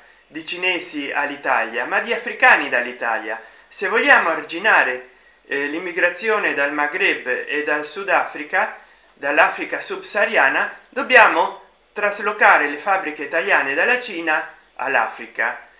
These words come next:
Così avranno lavoro a pochi soldi,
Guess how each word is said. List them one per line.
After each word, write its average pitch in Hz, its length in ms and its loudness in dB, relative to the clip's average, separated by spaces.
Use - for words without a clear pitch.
Così 226 320 -2
avranno 175 400 2
lavoro 185 800 2
a - 100 -8
pochi 226 380 0
soldi, 196 760 -2